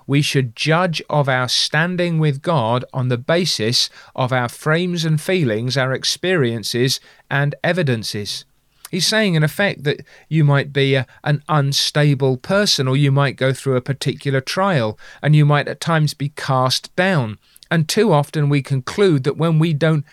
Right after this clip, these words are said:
feel the way that we think we should, therefore we are not genuinely converted. I, I had a situation not long ago where somebody came to me and, uh, and I was asking them about their spiritual experience and,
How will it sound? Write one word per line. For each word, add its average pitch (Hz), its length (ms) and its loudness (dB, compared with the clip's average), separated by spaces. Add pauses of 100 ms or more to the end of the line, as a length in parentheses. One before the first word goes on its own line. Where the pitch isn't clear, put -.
(140)
feel 165 880 2 (200)
the 143 140 2
way 147 300 4
that 127 160 0
we 139 100 0
think 139 340 -2
we 117 140 -4
should, 117 420 -2 (220)
therefore 147 720 0
we 151 160 2
are 147 140 4
not 156 380 0
genuinely 139 920 -2 (220)
converted. 170 760 -2 (640)
I, 123 240 -4
I 135 80 0
had 139 180 2
a 135 140 2
situation 143 760 -2
not 143 240 -2
long 151 180 2
ago 180 320 0
where 123 120 2
somebody 139 420 -2
came 190 340 -4
to 135 100 -2
me 117 200 0
and, 120 140 -2 (400)
uh, 120 160 -6
and 147 140 2
I 147 100 4
was 143 140 2
asking 160 480 0
them 120 120 -2
about 131 340 0
their 135 120 0
spiritual 147 640 0
experience 160 840 -2
and, 127 160 -2